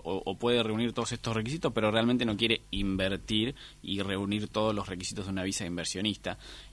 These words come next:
Y hay después mucha más otra gente que sí puede invertir, si quiere abrir, no sé, un restaurante, una empresa,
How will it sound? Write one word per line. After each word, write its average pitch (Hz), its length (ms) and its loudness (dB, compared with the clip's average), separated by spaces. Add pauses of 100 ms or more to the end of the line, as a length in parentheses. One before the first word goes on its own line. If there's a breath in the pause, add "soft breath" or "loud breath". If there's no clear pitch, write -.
Y 107 100 4
hay 127 180 10
después 117 440 0 (280)
mucha 127 300 6
más 120 220 6
otra 117 200 0
gente 113 600 0
que 104 260 0 (460 loud breath)
sí - 180 2
puede 110 220 6
invertir, 95 560 0
si - 120 -6
quiere 101 220 -2
abrir, 95 240 -2
no 82 80 -6
sé, 98 240 -4
un 80 140 -6
restaurante, 90 520 0
una 82 120 -4
empresa, 90 840 -4